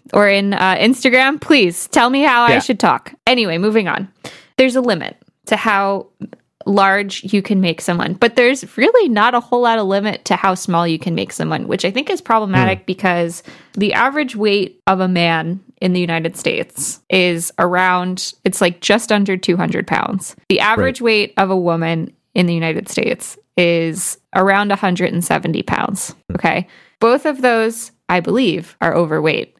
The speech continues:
Speaker 1: And yet, if you wanna play a video game character, you cannot play someone who matches you in terms of B M I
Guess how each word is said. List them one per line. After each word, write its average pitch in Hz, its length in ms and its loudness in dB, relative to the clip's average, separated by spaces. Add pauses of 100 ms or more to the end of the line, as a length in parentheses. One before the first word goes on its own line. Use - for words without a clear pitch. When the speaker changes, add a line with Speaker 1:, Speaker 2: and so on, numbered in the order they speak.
(160)
Speaker 1:
And 170 120 2
yet, 247 400 0
if 190 120 0
you 220 120 2
wanna 240 200 2
play 247 200 4
a 233 60 2
video 233 300 2
game 185 340 0
character, 165 600 0 (100)
you 180 140 0
cannot 208 360 -2
play 185 200 0
someone 170 480 -2 (100)
who 165 320 0 (140)
matches 165 400 -2
you 160 280 0
in 175 120 0
terms 165 260 -2
of - 160 -4
B - 100 0
M - 140 -2
I 78 240 -2